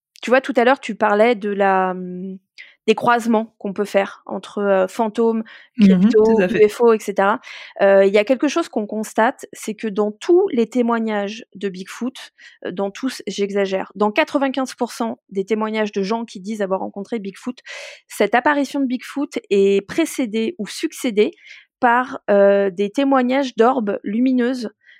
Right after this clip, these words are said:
Speaker 1: euh, qu'on voit soit dans la forêt, soit dans le ciel. C'est,
Speaker 2: Mhm.
Speaker 1: du coup, <laughs> ces orbes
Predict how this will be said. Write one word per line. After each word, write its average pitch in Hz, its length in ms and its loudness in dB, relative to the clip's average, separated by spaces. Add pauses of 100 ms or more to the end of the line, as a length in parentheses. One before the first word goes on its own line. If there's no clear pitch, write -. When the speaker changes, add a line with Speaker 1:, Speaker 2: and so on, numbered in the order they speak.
(220)
Speaker 1:
euh, 196 200 2
qu'on 220 260 0
voit 214 300 2
soit 262 260 0
dans 233 140 2
la 220 100 4
forêt, 226 460 2
soit - 280 0
dans 240 100 0
le 233 60 -2
ciel. 208 380 -2 (720)
C'est, 202 240 0
Speaker 2:
Mhm. 190 220 2
Speaker 1:
du 202 120 -2
coup, 339 220 4
<laughs> - 20 4
ces 208 500 0
orbes 208 340 4